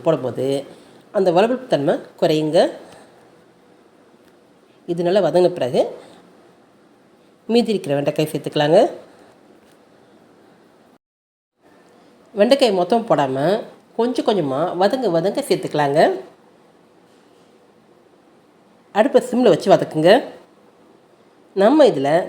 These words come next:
தண்ணி சேர்க்க போறது இல்லைங்க. உங்களுக்கு தெரியுதுங்களா? நம்ம போட்ட வெண்டைக்காய் பாதியில வதங்கிடுச்சுங்க. இப்போ மீதி இருக்கிற வெண்டைக்காயும் போட்டுக்கலாம். இதே மாதிரி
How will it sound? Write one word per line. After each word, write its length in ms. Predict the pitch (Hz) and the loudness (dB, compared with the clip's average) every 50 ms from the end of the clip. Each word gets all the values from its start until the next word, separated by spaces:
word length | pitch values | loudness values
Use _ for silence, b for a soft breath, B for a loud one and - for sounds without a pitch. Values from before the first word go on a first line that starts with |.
| - | 0
தண்ணி 180 | - 208 233 254 - | 2 2 2 2 0
சேர்க்க 180 | - 156 - 143 147 | -2 -2 -2 -2 -4
போறது 180 | 143 135 131 | -4 -4 -2
இல்லைங்க. 240 | 135 139 135 143 160 202 - - - - - - _ _ _ - - _ _ _ _ _ _ _ _ - _ _ _ - _ _ _ _ _ _ _ _ _ _ _ _ _ _ _ _ _ _ _ _ _ _ _ _ _ _ _ _ _ _ _ _ _ _ _ _ _ _ _ _ - | -2 0 4 6 6 6 6 4 -2 -16 -20 -20 _ _ _ -20 -20 _ _ _ _ _ _ _ _ -20 _ _ _ -20 _ _ _ _ _ _ _ _ _ _ _ _ _ _ _ _ _ _ _ _ _ _ _ _ _ _ _ _ _ _ _ _ _ _ _ _ _ _ _ _ -2
உங்களுக்கு 260 | 214 226 247 240 - - | 0 2 0 0 2 4
தெரியுதுங்களா? 380 | - 196 202 196 190 160 156 185 294 427 440 | 4 4 6 4 4 6 6 6 6 4 2
நம்ம 140 | 302 220 190 - - | 2 0 2 2 2
போட்ட 240 | 208 214 208 202 160 147 | 0 2 4 4 4 6
வெண்டைக்காய் 600 | 151 160 190 185 - 147 131 135 139 147 160 - - - - - | 6 4 4 2 2 2 2 2 2 0 0 -4 -6 -10 -4 0
பாதியில 280 | 175 175 170 185 190 165 | 2 2 2 2 2 2
வதங்கிடுச்சுங்க. 480 | 151 147 170 170 170 - - 131 131 139 170 247 403 - - - - | 2 2 2 0 0 -2 -4 0 2 2 2 2 0 -4 -10 -20 -20
இப்போ 140 | - - 175 170 | -12 -6 -2 0
மீதி 200 | 190 226 214 220 | 0 0 0 -4
இருக்கிற 220 | 185 165 - 143 139 143 | -6 -4 -2 -2 0 0
வெண்டைக்காயும் 360 | 147 139 143 143 143 143 - | 0 0 2 2 2 0 0
போட்டுக்கலாம். 420 | - 156 - - - 151 185 233 359 - - - - - - - b b b b b b b b _ _ _ _ _ _ _ _ _ - - | -2 -4 -4 -2 2 2 4 2 2 -2 -10 -20 -20 -20 -20 -20 b b b b b b b b _ _ _ _ _ _ _ _ _ -6 0
இதே 140 | 175 190 202 208 196 | 4 4 6 6 6
மாதிரி 180 | 175 175 190 | 4 2 2